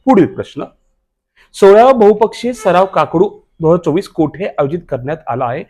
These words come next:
उत्तर आहे डार्विन, ऑस्ट्रेलियामध्ये आयोजित करण्यात आलेला आहे. तिसरा प्रश्न, नुकताच आठवा इंडिया वॉटर वीक कोठे सुरू झाला?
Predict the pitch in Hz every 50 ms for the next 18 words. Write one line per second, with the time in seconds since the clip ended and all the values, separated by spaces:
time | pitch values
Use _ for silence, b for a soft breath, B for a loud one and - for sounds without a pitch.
0 | b b b b b 156 151 - - 156 143 151 160 151 127 117 120 127 127 127
1 | 131 135 147 175 190 190 _ _ - 110 113 120 123 - - 190 208 202 190 170
2 | 131 120 113 110 165 - _ - 123 113 110 143 151 175 - 117 107 107 117 151
3 | - - 120 107 104 101 147 - - - 120 107 104 104 - _ _ _ _ _
4 | - 226 190 - - 151 127 - - - - - - 120 170 220 _ _ _ _
5 | b b b b b b b b 196 208 196 180 - 269 262 - - - 196 185
6 | 220 202 233 226 214 208 208 196 208 208 202 190 185 185 196 185 175 180 196 -
7 | - 175 156 - 190 185 - 185 170 175 151 156 160